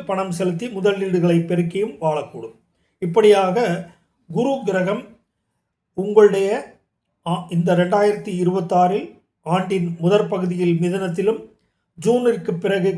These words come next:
கடகத்தில் உச்சமடைந்தும், நவம்பர் மாதத்தில் சிம்ம பன்னெண்டாம் வீட்டில் இருந்தும் உங்களுக்கு பலாபலன்களை தரவிருக்கிறது. இதில் மாத கிரகங்கள்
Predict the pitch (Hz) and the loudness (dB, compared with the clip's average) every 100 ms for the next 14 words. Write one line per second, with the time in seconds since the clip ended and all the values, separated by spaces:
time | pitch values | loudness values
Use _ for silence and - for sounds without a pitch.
0 | - 175 175 196 175 202 180 165 170 208 | -4 -2 0 -2 -4 -4 -2 -4 -2 -2
1 | 185 185 180 226 - - _ _ _ _ | 0 0 0 -2 -4 -18 _ _ _ _
2 | - 160 208 247 247 202 196 190 165 185 | -4 0 2 2 0 -2 -2 -4 -2 -2
3 | 170 170 208 208 214 175 - 175 208 208 | -2 -2 -4 -2 -4 -4 -6 -4 -2 2
4 | 202 185 175 175 165 165 - - _ _ | 0 0 -2 -2 -2 -2 -8 -20 _ _
5 | - 180 190 196 226 - - _ 175 185 | -6 -2 0 4 2 2 -16 _ -4 0
6 | 180 165 226 190 175 170 170 165 160 156 | 2 2 0 0 2 4 4 2 0 -4
7 | 165 175 165 151 135 - 131 123 110 - | -2 0 0 0 -6 -12 -14 -14 -16 -6
8 | 180 226 - - _ _ _ _ _ _ | 2 2 0 -12 _ _ _ _ _ _
9 | 165 175 185 180 175 165 165 170 170 | -2 0 2 0 0 0 0 2 2